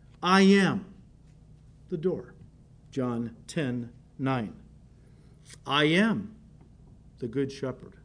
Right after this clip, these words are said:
John ten, verse eleven. "I am the name of God, the resurrection, and the life." John eleven twenty-five.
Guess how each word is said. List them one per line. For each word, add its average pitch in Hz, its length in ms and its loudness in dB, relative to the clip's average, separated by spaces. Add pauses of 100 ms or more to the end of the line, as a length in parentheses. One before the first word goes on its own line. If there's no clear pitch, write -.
(160)
John 117 420 -8 (120)
ten, 117 460 -8 (400)
verse 123 240 -6
eleven. 123 400 -2 (1200)
"I 151 200 2
am 156 440 0
the 110 80 -12
name 120 240 -4
of 170 160 -4
God, 196 380 2 (720)
the 123 100 -6
resurrection, 147 1040 0 (140)
and 143 180 -6
the 147 40 0
life." 131 520 -6 (300)
John 139 380 -2
eleven 127 580 -2
twenty-five. 127 720 -8